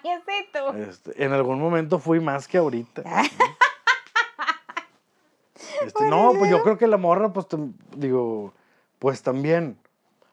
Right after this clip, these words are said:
Speaker 2: digo, si está en prepa, ¿quién chingados más va a estar leyendo literatura en prepa si no es obligado, no?
Speaker 1: Bueno, eh, bueno, tienes un
Speaker 2: O
Speaker 1: punto,
Speaker 2: sea,
Speaker 1: tienes un punto,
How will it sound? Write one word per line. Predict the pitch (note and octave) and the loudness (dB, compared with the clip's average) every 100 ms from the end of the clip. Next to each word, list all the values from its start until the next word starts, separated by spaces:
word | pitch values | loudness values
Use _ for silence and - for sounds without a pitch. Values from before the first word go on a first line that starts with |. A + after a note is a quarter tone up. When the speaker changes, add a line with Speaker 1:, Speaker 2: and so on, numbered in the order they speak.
| _ | _
Speaker 2:
digo, | A2+ A2 G#2 | -8 -8 -8
si | A2 | -12
está | F#2+ C3 | -6 -4
en | D3 C#3 | -4 0
prepa, | E3+ E3+ - A#2 C3+ _ _ _ _ _ _ _ _ | 0 0 -4 -8 -10 _ _ _ _ _ _ _ _
¿quién | - A2 B2 | -10 -8 -8
chingados | D3 E3 D3 C3+ D3+ | -8 -2 0 0 0
más | D3+ C#3+ | -2 -2
va | |
a | |
estar | C#3+ D3 | -4 -4
leyendo | D3+ D3+ C#3 D3 | -2 0 -2 -2
literatura | D#3+ D3+ C3+ A#2 B2 C#3 | -2 0 -2 -2 -2 -4
en | D3+ | -2
prepa | B2+ B2 - | -2 -2 -2
si | C#3+ C#3+ | -6 -6
no | C#3 | -4
es | D3 | -4
obligado, | C3 A#2 A2 C3+ B2+ E2+ | -4 -4 -4 -4 -4 -8
no? | F#2+ C#3 _ - | -14 -20 _ -14
Speaker 1:
Bueno, | F3+ D#3+ F3+ B3+ | -12 -12 -12 -14
eh, | A3+ | -10
bueno, | A3+ B3+ A#3 A#3 A3 | -8 -6 -8 -12 -12
tienes | - C4 C4 | -10 -10 -8
un | A#3 | -12
Speaker 2:
O | |
Speaker 1:
punto, | - - | -12 -4
Speaker 2:
sea, | A#2+ G#3 | -2 -2
Speaker 1:
tienes | A#3 - | -4 -6
un | G#2 | -12
punto, | D#3+ - | -14 -20